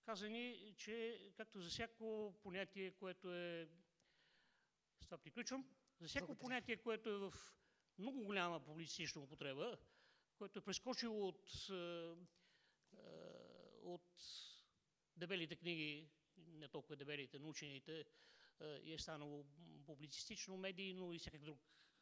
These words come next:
Speaker 1: яче употребявано, а, могат да се намерят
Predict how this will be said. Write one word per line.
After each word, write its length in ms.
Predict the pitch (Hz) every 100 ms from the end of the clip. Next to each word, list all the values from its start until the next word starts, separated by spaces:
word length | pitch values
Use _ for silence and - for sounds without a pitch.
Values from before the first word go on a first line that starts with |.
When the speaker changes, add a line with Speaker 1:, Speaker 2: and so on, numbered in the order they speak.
| _
Speaker 1:
яче 260 | - 135 -
употребявано, 640 | 127 147 165 254 262 247 - - - - - -
а, 120 | 214
могат 240 | 226 262 233
да 40 |
се 140 | - 220
намерят 640 | 240 269 254 190 -